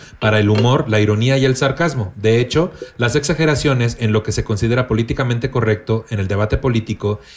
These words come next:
y en especial en redes sociales ha llevado a que este concepto se ridiculice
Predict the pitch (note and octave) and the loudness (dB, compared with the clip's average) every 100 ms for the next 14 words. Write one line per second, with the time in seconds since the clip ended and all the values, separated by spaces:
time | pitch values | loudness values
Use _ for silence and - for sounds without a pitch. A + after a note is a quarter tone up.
0 | - A2+ A2 G#2+ A2 B2 A#2+ A#2+ A#2 A#2 | -8 -2 -2 0 -2 0 0 2 2 2
1 | B2 C#3 A#2 A2 A2+ - - - C3 E3 | 0 0 2 2 -2 -14 -20 -4 0 2
2 | D3+ C#3+ C#3 D#3 - - _ A2+ - C3+ | 2 4 2 0 -6 -20 _ -4 2 2
3 | C3+ - B2 C#3 A#2+ - D#3+ - D3 D#3 | 2 -2 -2 0 -2 0 -2 0 0 2
4 | D3+ D3 B2 A#2 A#2 E3+ - | 0 0 0 2 2 -2 -2